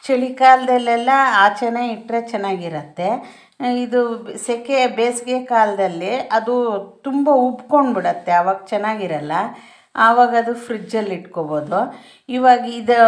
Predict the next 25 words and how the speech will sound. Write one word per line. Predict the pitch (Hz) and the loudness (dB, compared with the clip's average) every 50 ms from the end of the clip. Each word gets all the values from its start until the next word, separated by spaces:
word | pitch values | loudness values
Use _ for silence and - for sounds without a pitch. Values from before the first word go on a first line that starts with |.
| 220 214 - - - 196 202 | 6 4 2 -4 -4 -4 -2
ಒಂದು | 202 202 202 202 190 | -2 0 2 2 2
ಅಕಸ್ಮಾತ್ | 185 185 - - 240 226 240 247 247 247 226 214 | 2 0 -4 0 2 4 4 2 2 -4 -4 -2
ನೈಟೇ | 214 220 226 240 247 - - 269 269 269 254 226 226 | -2 -2 -2 -2 -6 -4 -2 0 0 2 2 2 2
ಮಾಡಿ | 220 220 220 214 214 214 | 2 2 0 -2 -6 -10
ಇಟ್ಕೋಬೇಕು | - - - - 240 240 226 214 208 196 196 - 202 185 175 175 | -14 -16 -8 -4 -2 -2 -2 -2 -4 -6 -6 -6 -4 -4 -4 -4
ಅಂದರೆ | 175 165 151 143 156 165 190 226 277 269 - - - - _ _ _ _ _ - 262 | -6 -8 -6 -4 0 0 0 0 -2 -4 -10 -16 -20 -20 _ _ _ _ _ -10 -8
ಈ | 254 262 | 0 2
ಥರ | 262 247 233 233 240 233 220 | 4 4 4 4 2 2 2
ಮಾಡಿ | 214 220 240 254 277 269 - 170 170 190 226 277 330 320 - - - _ _ _ - 247 | 2 4 2 2 0 0 -2 -4 -4 -2 -2 -4 -4 -6 -10 -18 -20 _ _ _ 0 2
ಒಂದು | 254 262 247 240 240 240 | 2 2 2 2 4 6
ಎರಡು | 247 262 269 269 269 - - | 6 6 6 4 0 -2 -8
ಸ್ಪೂನ್ | - - - 277 285 285 285 269 233 214 214 208 | -14 -10 -6 -2 0 0 2 0 0 0 -2 -2
ಎಣ್ಣೆ | 214 247 262 269 277 277 269 - | -2 -2 -2 -2 -2 -2 -4 -6
ಫುಲ್ | 269 247 254 254 262 262 247 208 | -6 -6 -6 0 4 4 4 4
ಅಪ್ಲೈ | - - - - 254 254 254 240 226 | 2 0 -2 0 2 2 2 2 2
ಮಾಡಿ | 226 220 214 208 202 190 | 0 0 -2 -4 -8 -10
ಇಟ್ಬಿಟ್ರೆ | 196 - - 226 220 - - 202 196 180 165 160 | -12 -12 -12 -12 -10 -8 -6 -6 -4 -4 -6 -6
ಇದಕ್ಕೆ | 156 170 156 156 - - - 165 165 185 220 277 285 - - - - - _ _ - 226 | -8 -8 -10 -10 -14 -12 -6 -4 -2 -2 -2 -2 -6 -10 -18 -20 -20 -20 _ _ 0 0
ಅದು | 233 226 254 254 247 233 233 226 220 220 220 214 | 2 2 2 2 2 2 2 2 0 -2 -4 -2
ಹುಳಿ | 220 269 277 285 294 302 294 247 208 | -2 0 0 2 4 4 6 6 4
ಆಗಲ್ಲ, | 170 - 160 160 151 147 143 143 - - - - - _ _ _ _ _ _ - | 2 0 -4 -6 -6 -4 -4 -6 -6 -6 -10 -16 -20 _ _ _ _ _ _ -6
ಚೆನ್ನಾಗಿರತ್ತೆ. | 226 196 208 220 214 196 180 165 156 147 147 147 - - 175 196 240 262 - 220 220 | -4 -4 -2 -4 -4 -4 -6 -6 -6 -6 -8 -10 -6 -4 -2 0 -2 -2 -4 -4 -4
ನಾನು | 214 208 208 208 208 | -2 -2 -2 0 0
ನೋಡಿ | 202 196 190 196 - - 185 | 0 0 -2 -4 -4 -2 0
ಆ | 185 | 0